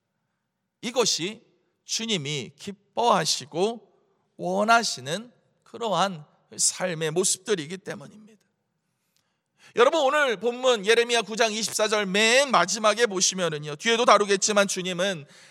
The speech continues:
당신을 높여 당신을 자랑하는 인생을 기뻐하신다고 그렇게 말하고 계십니다. 나를 자랑하지 않고 하나님만 자랑하는 삶.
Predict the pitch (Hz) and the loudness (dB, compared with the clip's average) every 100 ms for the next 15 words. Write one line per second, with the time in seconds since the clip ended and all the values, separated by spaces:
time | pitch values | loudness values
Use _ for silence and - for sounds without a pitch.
0 | _ - 214 240 262 262 294 285 180 170 | _ -8 -6 -4 -2 0 2 2 0 -4
1 | - 202 190 160 220 240 262 247 262 247 | -4 0 0 2 0 2 0 4 6 4
2 | 208 185 214 240 247 233 254 240 190 190 | 4 4 8 10 8 8 8 6 2 0
3 | - 165 170 233 277 311 - _ _ - | 0 -2 0 2 2 -2 -20 _ _ -12
4 | 254 - _ 269 285 226 - 269 302 151 | -12 -12 _ 8 8 6 0 -2 -4 -4
5 | 123 156 170 127 - _ _ 208 - 269 | -2 0 0 -2 -10 _ _ -20 -4 -4
6 | 214 - 151 185 220 _ _ - 135 160 | -2 -6 -4 -4 -8 _ _ -4 0 2
7 | 139 165 190 160 - 156 - - _ _ | 0 -2 -4 -2 -4 -6 -18 -20 _ _
8 | _ _ _ _ _ _ _ _ _ _ | _ _ _ _ _ _ _ _ _ _
9 | - 196 202 208 185 196 208 190 196 143 | 4 6 6 4 4 4 6 4 0 -2
10 | 123 _ 156 170 196 _ _ _ - - | -6 _ -16 -16 -18 _ _ _ -16 -6
11 | 226 254 247 208 151 170 214 233 _ _ | 4 4 4 -2 2 2 0 -8 _ _
12 | _ _ - - 190 208 214 170 170 - | _ _ -14 -8 -4 -2 -2 -6 -6 -6
13 | - 170 | -6 -18